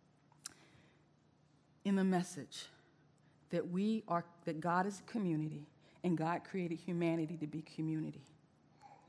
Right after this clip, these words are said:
right? Through the power of the Holy Spirit, we are now connected, and the same Spirit that lives in me lives in you and is talking to us.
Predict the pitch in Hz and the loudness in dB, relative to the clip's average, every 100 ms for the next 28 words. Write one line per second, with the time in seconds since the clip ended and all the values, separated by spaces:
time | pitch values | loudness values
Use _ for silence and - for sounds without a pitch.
0 | - _ - 170 240 - - - - - | -20 _ -10 -8 -8 -10 -20 -20 -20 -20
1 | - - - - - - - 185 196 214 | -20 -20 -20 -20 -20 -16 -2 0 2 6
2 | 208 220 226 226 220 208 - 226 185 175 | 8 6 2 0 0 -2 -2 2 2 2
3 | 202 196 - 175 170 180 190 208 202 185 | 0 0 -2 0 4 4 4 4 4 2
4 | - 196 185 202 220 - 151 - - 175 | 0 0 2 2 2 -2 -4 -6 -2 0
5 | 165 - 214 226 - 214 175 175 196 180 | 0 2 2 2 2 2 2 0 0 2
6 | 165 180 214 208 185 156 156 170 190 214 | 2 4 4 4 2 2 0 2 0 -2
7 | - - 165 - - 208 202 175 - 160 | -4 0 0 -2 4 4 4 -4 -2 -2
8 | 151 | -2